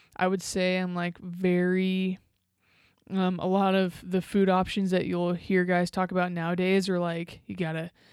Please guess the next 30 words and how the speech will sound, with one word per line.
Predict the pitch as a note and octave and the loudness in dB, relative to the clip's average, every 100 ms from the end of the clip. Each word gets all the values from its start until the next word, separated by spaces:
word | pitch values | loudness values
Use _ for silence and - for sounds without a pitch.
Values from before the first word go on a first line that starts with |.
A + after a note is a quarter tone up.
| - | -16
they're, | - F#3 | -6 -4
like, | F3+ | -2
direct | F3+ E3+ E3+ - | -4 -2 -4 -6
to | G3 | -6
consumer. | G3 F#3 - F3 F3+ | -4 -4 -4 -2 0
You | F#3+ | 0
gotta | F#3+ F3+ | 0 0
get | F3 F3 | 0 -2
online | F3 F3 F3 | -2 -2 -2
and | F3 | -2
order | - F3 F#3 G3+ | 0 0 2 0
'em. | A3+ - - - - | -2 -6 -20 -14 -4
I'm | G#3+ G3+ | 0 2
very | G3 G3 | 2 2
much | F#3 - | -2 -2
more | F#3 F3 E3+ | -2 -2 0
Walmart | E3+ F3 F3+ F3+ - | -2 -2 -2 -4 -4
about | G3+ G3 F#3 | -2 -2 -4
the | |
whole | F3+ F#3+ | -6 -8
situation. | - - - E2+ F#3+ G3+ G3 G#3 _ _ | -8 -10 -6 -4 -4 -4 -6 -8 _ _
So, | - F#3 E3+ E3+ F3 - - - _ - | -6 -2 0 -2 -6 -12 -20 -20 _ -6
um, | E2 D#2+ - G#3 - - - | -4 -4 -8 -12 -18 -18 -10
I | |
just | F3+ E3 | -8 -6
like | F3 E3+ - | -6 -6 -6
to | F3 | -8
do | E3+ F3+ | -4 -4
things, | - F3+ F3 E3+ | -2 -4 -4 -4
uh, | E3+ C#3 F3 | -6 -6 -8